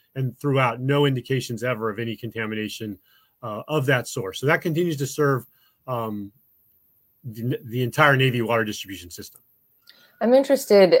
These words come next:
Speaker 2: uh, you know, there is this question of where that fuel went, the fuel that was not, uh, captured by flushing out the system and, and what they could do immediately in the aftermath. Are you helping the Board of Water Supply to track,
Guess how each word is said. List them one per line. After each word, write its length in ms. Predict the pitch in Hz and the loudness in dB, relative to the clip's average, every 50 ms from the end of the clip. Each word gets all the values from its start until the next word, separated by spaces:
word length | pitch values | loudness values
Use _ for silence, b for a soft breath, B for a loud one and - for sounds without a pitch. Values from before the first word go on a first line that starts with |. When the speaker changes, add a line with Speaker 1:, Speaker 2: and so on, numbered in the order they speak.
| - | 8
Speaker 2:
uh, 360 | 160 175 170 165 160 151 - - - | 8 10 10 12 10 10 8 6 2
you 120 | 202 196 | 2 6
know, 180 | 185 170 160 151 | 8 8 8 10
there 180 | 185 180 180 | 10 10 10
is 140 | 190 185 180 | 10 8 6
this 180 | - 175 175 - | 2 0 0 4
question 380 | - 185 175 175 - 185 180 | 6 6 6 6 4 2 2
of 100 | 175 151 | 2 4
where 220 | 135 147 151 165 165 | 4 4 6 6 8
that 220 | 156 151 - - | 8 6 6 4
fuel 340 | - - 170 151 147 147 139 | 2 2 2 4 4 2 0
went, 480 | 143 151 143 131 117 104 - - 156 | 0 0 0 0 -2 -4 -8 -14 0
the 160 | - 151 147 139 | 2 2 2 2
fuel 240 | - 165 160 156 147 | 2 2 2 4 4
that 120 | 147 131 131 | 4 4 4
was 180 | 143 139 - | 2 0 -2
not, 340 | 165 156 151 143 139 - - - | 0 2 4 4 2 2 0 0
uh, 200 | 143 139 127 123 - 131 - | 0 2 2 2 0 -2 -10
captured 640 | - - 165 151 147 - - - 143 139 135 107 107 - - | 0 4 4 4 4 4 0 2 4 4 4 2 0 -2 0
by 140 | 143 127 123 | 0 2 2
flushing 380 | - - 147 - - 156 151 | 2 0 -2 -2 -2 -2 0
out 140 | 139 131 127 | 0 0 0
the 80 | - 135 | -2 -4
system 560 | - 220 214 208 - - 180 165 156 156 147 | -2 -2 -2 0 2 2 4 4 4 2 0
and, 180 | 135 135 120 | -2 -4 -4
and 140 | - 135 135 | -6 -4 0
what 160 | 127 135 135 | 0 0 0
they 80 | - 131 | 0 -4
could 180 | - - 139 110 | -4 -6 -10 -8
do 200 | - 139 135 123 | -6 -4 -4 -4
immediately 760 | - 131 135 131 139 147 147 135 117 - 127 127 123 123 | -4 -4 -6 -6 -6 -2 -2 -2 -2 -2 -4 -4 -2 -2
in 80 | 117 120 | -4 -4
the 140 | 127 123 123 | -4 -2 -2
aftermath. 640 | 131 135 135 - - 143 135 123 117 117 110 - - b b b b b b b - | -2 -2 -4 -4 -6 -6 -4 -2 -2 -2 -4 -4 -8 b b b b b b b 4
Are 100 | 180 185 | 4 4
you 260 | 202 196 214 262 302 | 4 4 0 -2 -2
helping 520 | 247 254 240 233 247 240 233 226 220 214 190 | 0 -2 -2 -2 -2 -4 -4 -2 -2 -2 -2
the 120 | 160 147 | -2 -4
Board 280 | 135 - - 165 175 180 | -4 0 2 2 4 4
of 80 | 151 | 2
Water 280 | 147 143 156 160 156 160 | 2 0 0 0 0 -2
Supply 500 | - - 139 - _ 160 147 143 143 143 | -6 -12 -16 -8 _ -2 -2 -2 -2 -4
to 180 | - - 143 | -6 -10 -14
track, 640 | - _ - - - - 160 156 156 156 165 - | -14 _ -20 -16 -4 0 2 4 4 2 0 -4